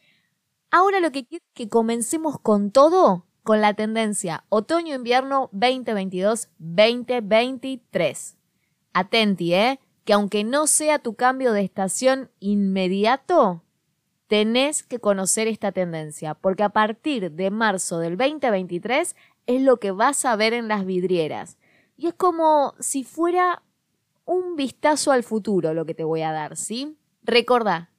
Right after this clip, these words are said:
que para los que estamos un poco más al sur en el globo,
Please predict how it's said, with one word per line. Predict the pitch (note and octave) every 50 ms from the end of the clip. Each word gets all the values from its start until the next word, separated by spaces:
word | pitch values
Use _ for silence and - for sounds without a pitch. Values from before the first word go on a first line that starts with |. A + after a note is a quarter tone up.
| _ _
que | G3+ G3
para | F#3+ G#3+ G3+ G3+ G3
los | G3 G3 F#3+ F#3+ -
que | _ - F#3+ F#3+
estamos | F3+ - - _ _ F4 F#4 F#4 E4 A#3 F3 E3+ - - -
un | G#3+ G#3+ G#3+
poco | - A#3+ A#3 - G#3+ G3
más | G3+ A3 A3+ - -
al | G#3 F#3+ F3+
sur | F3+ - G#3+ G3 E3+
en | E3 D#3+
el | D#3+ D3
globo, | E3 F3+ G#3+ B3 C#4+ D4 C4+ A3+ F#3 -